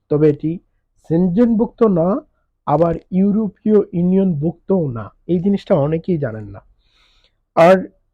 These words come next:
এর মুদ্রার নাম হচ্ছে দিনার, এবং যারা এখানে ওয়ার্ক পারমিট নিয়ে যেতে চান, তাদের উচিত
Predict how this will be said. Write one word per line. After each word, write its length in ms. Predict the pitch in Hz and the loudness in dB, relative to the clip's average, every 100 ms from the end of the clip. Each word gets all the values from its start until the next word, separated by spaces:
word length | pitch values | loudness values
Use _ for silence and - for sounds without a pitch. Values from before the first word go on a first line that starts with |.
| - | -2
এর 300 | 175 190 196 _ - | 2 2 0 _ -8
মুদ্রার 520 | 160 170 160 175 202 | -2 0 0 2 2
নাম 240 | 202 165 170 | 2 -2 -4
হচ্ছে 220 | 160 160 | -6 -8
দিনার, 460 | 135 135 123 139 185 _ _ _ _ - | -4 -4 -2 -4 -8 _ _ _ _ -4
এবং 260 | 147 147 | -2 0
যারা 380 | 147 160 185 190 | 0 0 0 0
এখানে 300 | 175 165 165 160 _ - | -4 -6 -6 -8 _ -6
ওয়ার্ক 220 | 151 151 | -4 -4
পারমিট 300 | 160 160 165 | -6 -6 -4
নিয়ে 240 | 170 165 | -4 -4
যেতে 300 | 151 151 151 | -2 -4 -4
চান, 240 | 170 175 180 | -6 -6 -6
তাদের 280 | 160 147 151 | -6 -6 -6
উচিত 280 | 160 226 | -6 -8